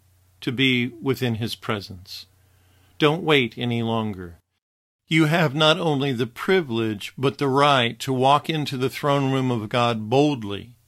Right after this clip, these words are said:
to obtain mercy and find grace to help in time of need. Go to your Papa God and crawl into his lap and soak in his love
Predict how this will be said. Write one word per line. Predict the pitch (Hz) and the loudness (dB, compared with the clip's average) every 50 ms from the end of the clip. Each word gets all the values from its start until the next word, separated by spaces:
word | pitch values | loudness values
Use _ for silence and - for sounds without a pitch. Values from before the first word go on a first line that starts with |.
| _ _ _ _ - - | _ _ _ _ -10 -2
to | - 131 | 0 0
obtain | 120 110 - 139 135 143 151 | 0 0 0 2 2 2 2
mercy | 147 139 127 117 113 - - 107 101 98 107 - _ _ _ _ _ - | 0 0 0 0 -2 -2 -4 -6 -6 -8 -8 -14 _ _ _ _ _ -4
and | 135 131 127 120 | -2 -2 -2 0
find | - 123 123 123 127 131 | 0 0 0 0 0 -2
grace | 120 135 127 113 107 104 - - | 0 0 0 2 0 -2 -4 -6
to | 131 113 | -6 -4
help | 110 131 123 107 98 - 113 | -2 -2 -2 -2 -4 -6 -6
in | 107 107 104 | -6 -6 -4
time | 113 107 104 101 98 | -4 -6 -6 -6 -6
of | 101 95 104 | -8 -6 -4
need. | 117 117 113 104 90 87 90 - _ _ _ _ _ - - _ _ _ - - - - _ | -2 -2 -2 -2 -4 -8 -14 -20 _ _ _ _ _ -20 -20 _ _ _ -20 -20 -20 -12 _
Go | - 151 165 | -2 0 0
to | 202 | 0
your | 190 175 156 | 0 -2 -2
Papa | 139 - 151 143 135 - 151 | -2 0 -2 -2 0 -2 -4
God | 131 135 123 107 98 92 92 92 - _ _ _ _ _ _ _ _ _ _ _ - | -4 -2 -2 -2 -4 -6 -10 -14 -18 _ _ _ _ _ _ _ _ _ _ _ -12
and | 107 101 | -12 -12
crawl | - - - 180 127 127 131 | -10 -6 -2 0 0 0 0
into | 135 135 - - 135 135 139 | 0 -2 -2 -2 -2 0 0
his | 131 - - | -2 -2 -2
lap | 117 104 98 95 95 - _ _ _ _ _ _ _ _ _ _ _ _ - | -4 -4 -4 -4 -8 -12 _ _ _ _ _ _ _ _ _ _ _ _ -8
and | 120 123 120 113 | -6 -4 -4 -4
soak | - - - 147 123 107 - - _ _ _ _ _ _ - | -4 -2 0 0 0 0 -2 -4 _ _ _ _ _ _ -10
in | 127 117 107 | -8 -6 -4
his | 98 131 139 139 123 127 | -2 0 0 0 0 -2
love | 131 127 117 107 92 92 92 87 | -2 0 0 0 -2 -4 -8 -12